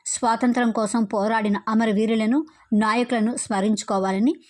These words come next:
విద్యార్థులకు సూచించారు. చిన్నారుల సాంస్కృతిక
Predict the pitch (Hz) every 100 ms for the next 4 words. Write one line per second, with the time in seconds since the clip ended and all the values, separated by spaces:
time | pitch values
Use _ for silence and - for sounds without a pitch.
0 | _ _ 208 214 196 240 226 240 240 185
1 | 240 - 208 208 170 185 151 _ - _
2 | _ - 285 285 302 294 254 233 226 -
3 | 247